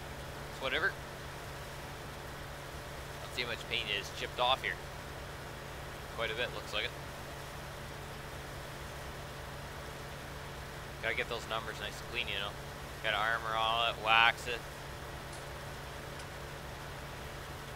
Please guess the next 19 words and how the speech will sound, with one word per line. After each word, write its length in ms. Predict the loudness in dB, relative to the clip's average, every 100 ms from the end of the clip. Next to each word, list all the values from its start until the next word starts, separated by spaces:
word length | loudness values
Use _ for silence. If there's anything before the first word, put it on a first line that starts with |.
| -8 -8 -6 -6 -6 -6 -6 -6 -6 -6 -6 -6 -6
This 100 | 2
grain 220 | 8 8
cart's 380 | 8 2 2 -2
a 100 | -2 -2 0
mess. 500 | 8 10 8 4 -8 -8 -8 -8 -8 -8 -8 -8 -8 -8 -8 -6 2
I 80 |
would 160 | 2 4
not 240 | 8 8
wanna 160 | 8 4
wash 340 | 4 6 6 4
this 120 | -6
thing. 160 | -6 -6
These 160 | -4 -2
things 240 | -2 0
are 80 | 2
not 240 | 6 6
fun 160 | 6 4
to 80 | 4
wash. 400 | 2 4 4